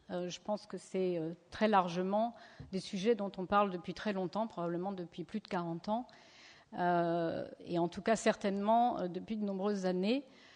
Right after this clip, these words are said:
euh, qui est le sujet du développement durable et comment est-ce qu'on intègre au fond l'environnement dans la croissance.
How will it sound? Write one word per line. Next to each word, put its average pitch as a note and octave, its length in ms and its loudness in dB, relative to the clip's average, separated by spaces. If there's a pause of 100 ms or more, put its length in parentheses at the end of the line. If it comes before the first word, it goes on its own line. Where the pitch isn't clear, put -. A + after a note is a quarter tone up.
(380)
euh, E3+ 140 0
qui G#3 160 -2
est - 20 2
le F#3+ 160 0
sujet F#3 320 0
du F#3+ 100 -2
développement F3+ 500 0
durable F#3 420 2
et F#3+ 40 0
comment F#3+ 280 0
est-ce - 140 -4
qu'on F#3 200 0
intègre F#3+ 540 4
au F3+ 60 2
fond A#3+ 280 -2
l'environnement F3+ 800 2 (240)
dans G3 220 6
la G3+ 120 4
croissance. - 720 -6